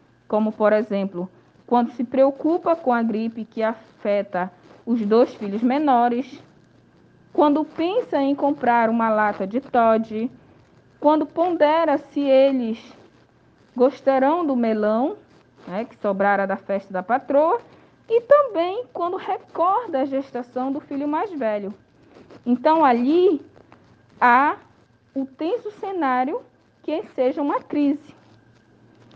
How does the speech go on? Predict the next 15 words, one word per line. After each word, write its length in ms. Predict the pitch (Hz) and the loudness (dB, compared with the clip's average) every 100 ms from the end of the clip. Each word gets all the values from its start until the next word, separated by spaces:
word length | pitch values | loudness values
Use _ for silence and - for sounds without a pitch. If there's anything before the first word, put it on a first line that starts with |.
| - - - - - _ _ | -20 -20 -20 -20 -20 _ _
Então, 280 | 240 285 294 | -4 2 4
fazendo 760 | 294 269 269 302 392 415 262 247 | 4 0 0 -4 -4 -2 -2 -4
um 520 | 247 240 233 220 208 - - | -4 -4 -2 -4 -6 -10 -4
olhar 420 | 220 226 214 196 | -2 0 0 -2
realista, 1000 | 214 277 233 202 220 294 - - 202 190 - _ - _ _ _ - | 0 0 0 -2 -2 -2 -4 -8 -8 -8 -12 _ -20 _ _ _ -2
cabe 340 | 359 339 415 | 2 4 2
notar 720 | 277 220 214 - 233 262 285 277 - | 0 0 -4 -2 -2 0 -4 -8 -2
que 80 | 262 | -2
a 60 | |
preocupação 880 | 262 320 392 508 - 254 254 - 240 | -2 -2 0 0 0 0 0 -2 -6
com 120 | 226 | -6
o 40 | 220 | -6
futuro 380 | 208 196 185 | -8 -6 -6
dos 200 | 170 175 - | -6 -12 -8
filhos 540 | 277 320 277 220 | -4 -2 -2 -4